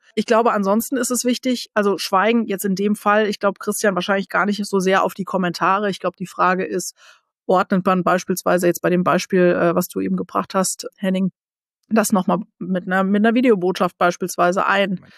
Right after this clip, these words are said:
In solche Geschichten, ja. Ob man da jetzt auf jeden Kommentar noch mal reagieren sollte, glaube ich auch nicht.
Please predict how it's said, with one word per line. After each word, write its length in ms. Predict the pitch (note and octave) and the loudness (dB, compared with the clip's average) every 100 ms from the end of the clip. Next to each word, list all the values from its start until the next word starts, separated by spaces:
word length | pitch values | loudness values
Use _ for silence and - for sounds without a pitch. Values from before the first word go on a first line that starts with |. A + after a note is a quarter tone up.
| - _ _ _ | -20 _ _ _
In 180 | G3 F#3+ | -2 0
solche 320 | F3+ F3+ A3+ | 2 2 2
Geschichten, 460 | F#3+ F3+ F#3+ - E3+ | -2 -4 -6 -8 -6
ja. 200 | F3 F3+ - _ - | -2 -4 -6 _ -8
Ob 140 | F3+ | -4
man 100 | F3+ | 0
da 140 | E3 F3+ | 2 2
jetzt 160 | F#3+ | 0
auf 80 | F3 | -2
jeden 200 | G3 F#3 | -2 -2
Kommentar 480 | - F#3 F3 F3 G3+ | 0 -2 0 0 0
noch 180 | G3+ G3+ | 0 2
mal 360 | F#3 F#3 F#3 - - | 2 4 2 -4 -6
reagieren 520 | F#3 F#3+ F3+ F#3 F#3 | 0 0 0 -2 0
sollte, 280 | F3+ F3 F3+ | -2 -2 -2
glaube 240 | F3+ F3+ | 0 -2
ich 120 | F3 | -2
auch 280 | G3+ F#3+ - | -2 -2 0
nicht. 260 | B3 - | -2 -2